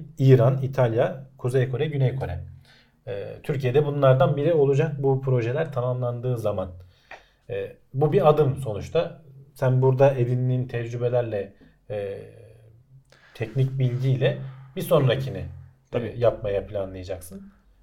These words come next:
Speaker 2: Üniversitelerin
Speaker 1: İlerleyeceksin.
Speaker 2: bölümleri var. Gayet de iddialı çalışmaya, yapmaya çalışıyorlar, isimleri, branşları. Ama mezunların işsiz olması tabii çok can sıkıcı. Ee, onların istihdamı açısından böyle hamleler elzem.
Speaker 1: Tabii,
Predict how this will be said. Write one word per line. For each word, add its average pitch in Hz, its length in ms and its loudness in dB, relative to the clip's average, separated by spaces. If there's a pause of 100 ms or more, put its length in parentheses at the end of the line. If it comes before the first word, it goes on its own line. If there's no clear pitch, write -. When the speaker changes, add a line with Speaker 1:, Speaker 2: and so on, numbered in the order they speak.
Speaker 2:
Üniversitelerin 127 580 4
Speaker 1:
İlerleyeceksin. 131 220 4
Speaker 2:
bölümleri 139 400 6
var. 185 440 -2
Gayet 120 440 0
de 120 140 -6
iddialı 110 400 -2
çalışmaya, 113 580 -4 (120)
yapmaya 107 320 -8
çalışıyorlar, 107 720 -4 (540)
isimleri, 92 520 -10
branşları. 95 460 -8 (380)
Ama 170 180 -10
mezunların 131 580 -2
işsiz 123 240 -4
olması 107 300 -2
tabii - 140 -10
çok 135 180 -10
can 127 160 -6
sıkıcı. 120 420 -12 (560)
Ee, 107 420 -10
onların 110 260 -6
istihdamı 110 460 -4
açısından 104 760 -8
böyle 117 180 4
hamleler 104 420 -4
elzem. 120 320 -4 (640)
Speaker 1:
Tabii, - 160 -8